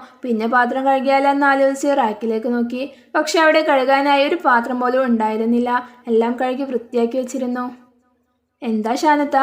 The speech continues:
എല്ലായിടവും വീക്ഷിക്കുകയാണല്ലോ?" "ഞാൻ വെറുതെ എന്തെങ്കിലും പണിയുണ്ടോ എന്ന് നോക്കിയതാ," ഷാനു പനിഞ്ഞുകൊണ്ട് പറഞ്ഞു. "തൽക്കാലം ഇനിയിപ്പോൾ ചായ കുടിക്കുന്ന പണിയേ ബാക്കിയുള്ളൂ. ബാക്കിയാങ്ക് അത് കഴിഞ്ഞിട്ട്."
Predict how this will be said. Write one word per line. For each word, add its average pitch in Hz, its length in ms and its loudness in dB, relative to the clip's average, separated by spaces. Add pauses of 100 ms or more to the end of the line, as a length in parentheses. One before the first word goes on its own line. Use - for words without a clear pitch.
(320)
എല്ലായിടവും 285 680 2
വീക്ഷിക്കുകയാണല്ലോ?" 285 920 0 (500)
"ഞാൻ 240 260 0
വെറുതെ 262 360 0 (320)
എന്തെങ്കിലും 254 400 0
പണിയുണ്ടോ 269 560 -2
എന്ന് 285 160 0
നോക്കിയതാ," 240 420 -2 (240)
ഷാനു 320 320 2
പനിഞ്ഞുകൊണ്ട് 233 640 -2
പറഞ്ഞു. 240 400 0 (1040)
"തൽക്കാലം 233 600 -2
ഇനിയിപ്പോൾ 330 520 2
ചായ 311 360 2
കുടിക്കുന്ന 285 500 0
പണിയേ 247 300 0
ബാക്കിയുള്ളൂ. 220 640 -2
ബാക്കിയാങ്ക് 226 540 -4
അത് 311 160 0
കഴിഞ്ഞിട്ട്." 233 600 -4